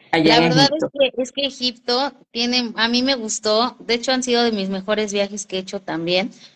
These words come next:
Speaker 2: porque tiene demasiada historia, güey. Yo en serio me quedé enamorada de Nefertiti y de la pinche Cleopatra, güey.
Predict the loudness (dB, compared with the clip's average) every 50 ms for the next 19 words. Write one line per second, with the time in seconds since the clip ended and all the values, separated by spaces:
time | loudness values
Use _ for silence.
0 | _ _ _ -2 0 2 2 0 2 4 4 4 6 4 4 2 2 0 -2 0
1 | 0 2 2 2 2 0 -2 -4 -4 -2 0 2 2 2 2 2 2 0 2 2
2 | 2 2 0 -2 -4 -4 -2 0 0 2 2 2 2 0 0 0 -2 -2 0 0
3 | 0 0 0 0 2 2 2 4 2 2 2 0 -2 -4 -6 -6 -4 -6 -6 -6
4 | -6 -6 -6 -6 -6 -4 -4 -4 -4 -4 -4 _ _ _ _ _ _ _ _ -4
5 | 0 2 2 4 4 4 2 2 0 -2 -4 -2 -2 -4 -4 -2 -2 -2 -2 -4
6 | -8 _ _ 0 0 0 0 0 -4 -4 -4 -6 -10 -10